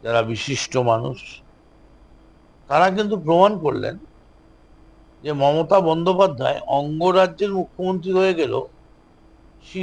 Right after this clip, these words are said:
represented the country। ভারতবর্ষের সংস্কৃতি, ভারতবর্ষের রুচি।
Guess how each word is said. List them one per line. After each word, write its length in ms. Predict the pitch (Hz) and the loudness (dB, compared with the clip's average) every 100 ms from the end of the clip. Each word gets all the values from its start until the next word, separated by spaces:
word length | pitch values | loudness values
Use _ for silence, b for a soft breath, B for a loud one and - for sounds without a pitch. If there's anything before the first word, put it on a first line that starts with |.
| 151 | -6
represented 720 | 151 147 151 127 170 175 175 135 | -6 -4 -2 0 -2 -2 -6 -6
the 80 | 120 - | -10 -8
country। 380 | 110 95 - - _ _ _ - - _ _ - _ - _ _ _ _ _ _ _ _ _ - 90 | -8 -10 -16 -20 _ _ _ -20 -20 _ _ -20 _ -20 _ _ _ _ _ _ _ _ _ -14 -4
ভারতবর্ষের 580 | 113 117 123 104 123 - | -4 -2 -6 -6 -8 -6
সংস্কৃতি, 600 | 113 113 - - 113 135 - | -8 -6 -8 -10 -10 -10 -8
ভারতবর্ষের 580 | 104 107 110 110 - 101 | -6 -4 -4 -6 -6 -6
রুচি। 400 | 98 104 - - | -6 -8 -10 -12